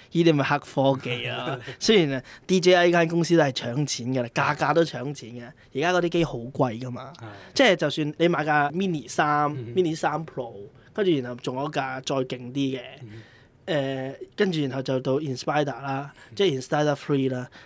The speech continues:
Speaker 1: 即係好簡單。哇，其實啲機係進，進，誒，進步咗好多嘅，同埋有樣嘢，D J I太搶風頭啦。
Speaker 2: <laughs>
Speaker 1: 佢用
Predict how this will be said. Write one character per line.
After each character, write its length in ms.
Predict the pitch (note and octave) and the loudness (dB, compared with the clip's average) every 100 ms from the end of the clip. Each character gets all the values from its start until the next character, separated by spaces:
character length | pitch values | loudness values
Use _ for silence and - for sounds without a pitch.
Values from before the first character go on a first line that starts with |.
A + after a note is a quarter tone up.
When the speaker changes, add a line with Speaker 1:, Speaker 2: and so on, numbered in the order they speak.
| - | 2
Speaker 1:
即 100 | C4 | 4
係 80 | |
好 60 | F#3+ | 6
簡 160 | F3+ F3 | 4 2
單。 160 | F3+ | 2
哇， 220 | E3 C3 B2 | 4 2 0
其 80 | C3 | -4
實 140 | B2+ | -2
啲 80 | C#3+ | 0
機 180 | E3 D#3+ | 4 4
係 60 | B2 | 4
進， 200 | C3 C#3 | 0 0
進， 300 | - D3+ C#3 - - | 2 2 0 -6 -10
誒， 120 | - D3 | -8 -2
進 200 | E3 C#3+ | 0 0
步 160 | C3+ | 0
咗 140 | B2+ D3 | 0 0
好 80 | C3 | -2
多 160 | B2 B2+ | -4 -8
嘅， 40 | B2 - - | -12 -20 -6
同 140 | C#3+ | -4
埋 140 | B2+ | -2
有 100 | B2 | 2
樣 220 | C#3 C#3 B2 | 2 2 0
嘢 340 | B2 B2 C#3+ - | -2 -4 -6 0
，D 140 | F#3 | 2
J 140 | F3 F#3 | 4 4
I 140 | E3+ | 4
太 280 | - D3 B2+ | 0 -4 -4
搶 340 | - A#2 A#2 | -4 -6 -8
風 260 | B2 C3 C3 | -4 -2 -4
頭 60 | A2+ | -8
啦。 80 | - - - | -14 -20 -12
Speaker 2:
<laughs> 320 | C#3+ E3+ D3+ D3+ | -4 -2 -2 4
Speaker 1:
佢 80 | |
用 100 | F#3 | 6